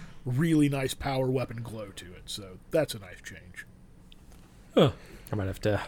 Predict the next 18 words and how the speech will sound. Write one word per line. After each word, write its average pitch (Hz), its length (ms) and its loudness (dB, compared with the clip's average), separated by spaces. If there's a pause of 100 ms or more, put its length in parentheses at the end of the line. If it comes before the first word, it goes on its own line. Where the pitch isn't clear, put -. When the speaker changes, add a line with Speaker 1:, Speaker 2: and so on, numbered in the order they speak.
(360)
Speaker 2:
experiment 104 580 2
with 104 120 -8
that 110 180 0
sort 113 160 -2
of 107 80 -6
thing, 113 240 0
'cause - 80 -4
I've 113 80 -2
never 113 120 2
Speaker 1:
Yeah. 139 180 4
Speaker 2:
thought 110 240 2
to - 40 -6
do 101 80 -2
contrast 101 600 -2
for 113 100 -4
power 104 260 2
weapons. 120 300 0 (260)
Speaker 1:
Uh, 208 200 6